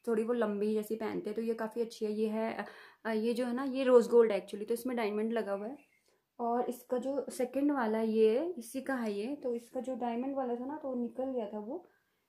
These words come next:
ये देखिए खो गया था। वैसे मैंने पूछा था तनिष्क वालों से, but उन्होंने बोला था, "नहीं निकलेगा नहीं", लेकिन ये देखिए निकल गया इसके नीचे का। तो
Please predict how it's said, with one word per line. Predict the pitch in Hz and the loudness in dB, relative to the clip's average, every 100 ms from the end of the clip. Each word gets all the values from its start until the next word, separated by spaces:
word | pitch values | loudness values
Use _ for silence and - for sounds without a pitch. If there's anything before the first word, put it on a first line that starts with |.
| _ - | _ -6
ये | 226 | -2
देखिए | 226 233 | -2 -4
खो | 240 233 233 | 0 2 4
गया | 226 | 2
था। | 226 | 0
वैसे | 226 220 | -4 -2
मैंने | 226 226 226 | -2 -2 -2
पूछा | 240 226 240 | -4 -2 -2
था | 240 | -2
तनिष्क | 226 214 208 - | -2 -2 -2 -2
वालों | 214 214 | -2 -2
से, | 214 | -2
but | 220 | -2
उन्होंने | 220 226 | 0 0
बोला | 240 226 | 0 0
था, | |
"नहीं | 233 226 240 | 0 0 0
निकलेगा | 240 226 220 220 226 | 0 2 2 2 2
नहीं", | 226 220 | 0 0
लेकिन | 220 226 226 | 0 0 2
ये | 220 | 2
देखिए | 220 220 | 2 0
निकल | 214 214 214 | 0 0 0
गया | 202 202 | 0 -4
इसके | 208 - | -6 -2
नीचे | 214 202 208 | -2 -2 -4
का। | 214 269 _ _ _ _ _ _ _ _ | -6 -10 _ _ _ _ _ _ _ _
तो | - 226 220 226 233 226 | -8 -4 -2 -2 -4 -8